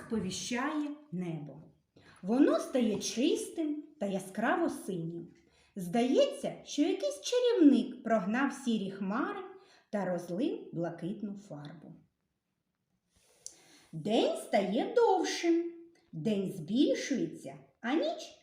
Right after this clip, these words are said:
скорочується. Сонце піднімається все вище,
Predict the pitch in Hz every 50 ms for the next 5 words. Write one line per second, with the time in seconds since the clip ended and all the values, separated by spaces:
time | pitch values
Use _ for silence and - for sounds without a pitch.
0 | _ _ _ _ - 539 440 330 247 196 - - - 160 143 143 - - - -
1 | 143 - - - _ _ _ _ _ _ _ _ _ _ _ _ - - - 226
2 | 233 311 480 554 539 - 523 508 508 494 466 480 466 466 427 415 427 415 415 415
3 | 403 359 - - 403 381 370 - - - - 262 277 233 180 202 214 220 214 -
4 | - - - -